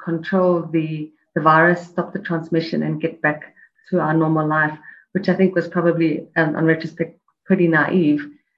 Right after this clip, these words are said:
I do think that the, the initial lockdown went on for too long and was too, too harsh. I, I don't think the country was ready to deliver the social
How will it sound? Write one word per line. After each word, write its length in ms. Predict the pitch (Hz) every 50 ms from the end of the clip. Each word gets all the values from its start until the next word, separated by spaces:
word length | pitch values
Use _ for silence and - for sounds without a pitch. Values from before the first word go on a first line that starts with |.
| _ _ _ _ -
I 60 | 202
do 260 | 196 233 269 254 262
think 320 | - 240 226 220 - - -
that 260 | 185 175 180 180 - - - _ _ -
the, 540 | 180 170 170 165 165 - - - - -
the 100 | 160 170
initial 340 | 165 170 180 185 180 208 180
lockdown 720 | 151 156 160 160 - - 170 147 147 147 160 170 190 190 185 - - - _ _ -
went 260 | 170 175 175 175 175 170
on 200 | 170 170 165 -
for 140 | 165 160 -
too 220 | - - 175 160
long 580 | 160 151 135 131 151 190 220 214 - - - - _ _ -
and 340 | 156 - 160 165 165 160 160
was 320 | 160 156 151 156 - - _ _ _
too, 480 | - - - 190 180 175 170 165 - - _ -
too 160 | - 185 170
harsh. 420 | - 170 156 135 - 185 196 - - - - _ _ _ _ _ _ _ -
I, 260 | 175 170 - - 165
I 20 | 175
don't 280 | 185 185 190 185 190
think 200 | 190 185 175 -
the 80 | - -
country 340 | - - 180 175 175 180 170
was 200 | 170 165 170 160
ready 420 | 160 156 160 175 180 190 175 - -
to 160 | - 180 160
deliver 360 | 156 165 151 156 160 160 175
the 160 | 160 165 160
social 600 | - - _ - 185 170 170 - - 180 156 160